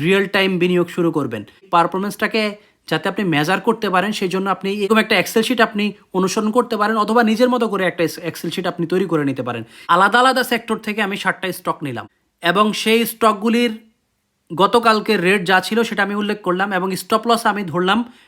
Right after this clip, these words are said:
দশ শতাংশ। মানে, ড্যাফোডিল কম্পিউটারের স্টকের দাম চৌত্রিশ দশমিক পাঁচ টাকা আছে, এই স্টকের দাম যদি একত্রিশ দশমিক পাঁচে আসে, আমি বিক্রি করে দিব। আর যখনই বিক্রি করব, তখন আমি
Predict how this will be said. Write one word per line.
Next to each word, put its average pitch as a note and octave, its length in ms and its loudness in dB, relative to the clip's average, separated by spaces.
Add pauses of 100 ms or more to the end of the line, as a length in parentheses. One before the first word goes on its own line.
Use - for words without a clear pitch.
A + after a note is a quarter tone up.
(320)
দশ F#3+ 240 4
শতাংশ। F3 340 0 (640)
মানে, E3 320 2 (1300)
ড্যাফোডিল F3 440 2
কম্পিউটারের A3+ 480 4
স্টকের G3+ 360 -2
দাম G#3+ 200 2
চৌত্রিশ G3 360 -2
দশমিক G#3+ 500 -2 (340)
পাঁচ G3+ 220 4
টাকা E3 240 0
আছে, C#3+ 180 -4
এই F3+ 100 2
স্টকের A#3 420 2
দাম A#3+ 200 4
যদি A#3 380 -2 (100)
একত্রিশ A3+ 380 -2
দশমিক A3 380 -4 (120)
পাঁচে G#3+ 300 0
আসে, F3 240 -2 (380)
আমি F3+ 220 0
বিক্রি G#3+ 260 0
করে D#3+ 200 0
দিব। C3 160 -4 (840)
আর E3 160 4
যখনই G#3 400 4
বিক্রি A3+ 280 0
করব, G3+ 260 2 (420)
তখন G#3 200 2
আমি G3+ 180 4